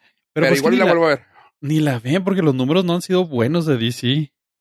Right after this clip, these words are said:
Speaker 1: O sea, no han sido macros como los de Marvel.
Speaker 2: Pues sí,
Speaker 1: Se me hace
Speaker 2: pero
Speaker 1: que son
Speaker 2: no
Speaker 1: más,
Speaker 2: hacen
Speaker 1: son más explosivos en redes sociales que taquilleros los, los D C fans.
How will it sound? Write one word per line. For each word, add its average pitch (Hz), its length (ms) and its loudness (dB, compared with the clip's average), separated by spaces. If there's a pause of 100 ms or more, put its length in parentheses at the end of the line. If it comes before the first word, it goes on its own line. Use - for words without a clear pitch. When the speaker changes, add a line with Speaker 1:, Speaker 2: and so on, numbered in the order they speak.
(200)
Speaker 1:
O 127 80 -2
sea, 110 180 2
no 113 120 -2
han 117 100 -2
sido 127 440 0
macros 107 460 -4
como 113 200 -2
los 101 200 2
de 90 300 -2 (140)
Marvel. 110 420 0 (420)
Speaker 2:
Pues - 140 -4
sí, - 200 -4
Speaker 1:
Se 151 60 -6
me 147 80 2
hace 190 100 0
Speaker 2:
pero 247 80 0
Speaker 1:
que - 20 -
son 202 120 2
Speaker 2:
no - 60 -4
Speaker 1:
más, 196 240 0
Speaker 2:
hacen 135 120 -10
Speaker 1:
son 170 200 0
más 196 220 0
explosivos 147 840 -2
en 113 140 -6
redes 107 260 0
sociales 131 520 -2
que 90 440 0 (440)
taquilleros 95 500 0
los, 92 380 -6
los 95 480 -2 (120)
D 107 100 4
C 101 180 -4
fans. 92 440 -4